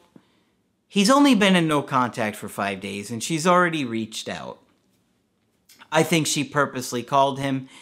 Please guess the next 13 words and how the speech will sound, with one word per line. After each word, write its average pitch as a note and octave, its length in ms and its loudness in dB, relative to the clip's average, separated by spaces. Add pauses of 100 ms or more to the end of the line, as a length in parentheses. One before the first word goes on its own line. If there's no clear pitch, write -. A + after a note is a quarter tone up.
(260)
and C3 140 -4
when C3 140 0
he C3+ 100 0
didn't C3 320 0
pick C#3 260 -4
up, C#3 460 0 (160)
or C#3 320 2
if C#3 220 -2
she C#3 240 -4
didn't D#3+ 320 -2
call C#3 340 0
and A#2+ 160 -6
just A#2+ 240 -10